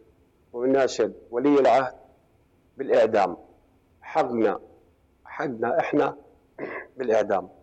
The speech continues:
عشان نحفظ الناس غير أخواني. أخواني إلى، إلى رحمة الله بيت الحق، وإحنا ب-، زي ما بحكوها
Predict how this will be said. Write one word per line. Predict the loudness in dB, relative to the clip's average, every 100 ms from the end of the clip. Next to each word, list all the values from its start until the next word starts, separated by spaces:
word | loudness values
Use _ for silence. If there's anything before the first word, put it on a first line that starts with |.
| -8
عشان | -6 2 4 6
نحفظ | 4 2 2 4
الناس | 4 4 4 0 -12 -18 _ _ 0
غير | 4 4 4
أخواني. | 2 2 2 2
أخواني | 0 2 4 4 4
إلى، | 6 4 4
إلى | 4
رحمة | 2 0 -10 -4
الله | 2 2 2 -2 -20 _
بيت | -2 0 0
الحق، | 0 0 0 2
وإحنا | 0 0 -2
ب-، | -2 -8 -20 -8
زي | 0
ما | 0
بحكوها | 0 -2 -2 0 0